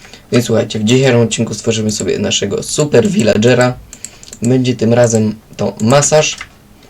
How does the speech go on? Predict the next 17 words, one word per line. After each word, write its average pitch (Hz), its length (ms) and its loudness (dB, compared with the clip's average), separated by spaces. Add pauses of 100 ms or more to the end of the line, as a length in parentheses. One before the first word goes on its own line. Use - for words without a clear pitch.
(400)
bo 127 420 0
zobaczycie, 117 600 -2 (120)
jeśli 139 400 -4
to 127 160 -2
siądzie, 127 480 0
to 120 440 2 (680)
naprawdę 120 360 -2
będzie 107 200 0
to 104 100 -4
dobry 110 280 2
villager. - 440 -2 (1600)
Co? 123 800 0 (520)
Ty, - 220 -6
dobra, - 340 -4
węgiel 123 480 -2
to 135 160 -10
tak. 120 560 -8